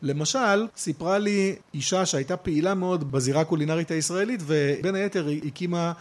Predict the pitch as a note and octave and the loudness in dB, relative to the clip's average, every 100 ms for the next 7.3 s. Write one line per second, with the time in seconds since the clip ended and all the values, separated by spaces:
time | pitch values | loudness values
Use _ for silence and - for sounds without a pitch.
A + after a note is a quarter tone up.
0 | - D3+ C3+ E3+ D#3 D#3 F3 D#3 - D3 | -10 -6 -2 0 -2 2 2 2 0 -2
1 | C3+ C#3 C3 B2+ D3+ G3 F3+ G3 - - | 0 0 0 0 0 2 0 -2 -8 -18
2 | - D3+ D3+ - G#3 G3+ C#3 E3+ F3 E3+ | -4 -2 -2 0 2 2 2 2 2 2
3 | D3 - C#3+ - B2 - A2 G#2+ - E3 | -2 -2 -6 -4 -4 -4 -8 -12 -14 -8
4 | E3+ F#3 E3+ C#3 C3+ F3+ E3 B2 - D#3 | -2 -2 -2 -4 -2 -2 -2 -4 -8 -2
5 | C#3+ E3+ A3 G#3 D#3+ C#3+ F#3 F3 F3 E3 | -2 0 2 2 0 -2 -4 -2 -2 -2
6 | F3+ - D3+ D3+ F#3 F#3 C#3+ D3+ D3+ C3+ | -2 -2 -2 -2 -2 -2 -2 0 0 0
7 | B2+ C3+ | -2 -2